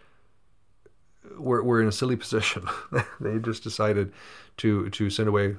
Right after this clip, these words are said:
a vast majority of their forces and water it down. And so they're, they're struggling. The French center even begins to break. It looks as though,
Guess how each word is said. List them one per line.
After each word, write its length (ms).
a 60
vast 420
majority 320
of 60
their 100
forces 580
and 220
water 320
it 120
down. 380
And 100
so 120
they're, 160
they're 160
struggling. 480
The 80
French 280
center 360
even 400
begins 460
to 120
break. 400
It 100
looks 280
as 160
though, 320